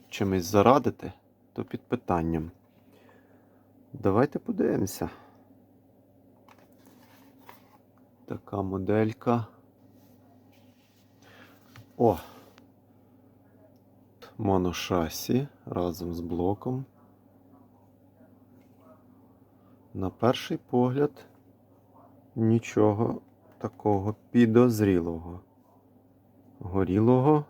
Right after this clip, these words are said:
чорнілого. Батареючка в цікавому розмірі.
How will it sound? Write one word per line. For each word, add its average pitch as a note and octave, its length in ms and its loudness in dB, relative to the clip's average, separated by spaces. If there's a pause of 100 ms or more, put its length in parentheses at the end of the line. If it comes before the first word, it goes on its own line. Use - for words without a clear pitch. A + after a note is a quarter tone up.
(260)
чорнілого. A2 920 2 (2500)
Батареючка F#2 880 -2
в A#2+ 80 -2
цікавому C3 640 4
розмірі. C#3 600 2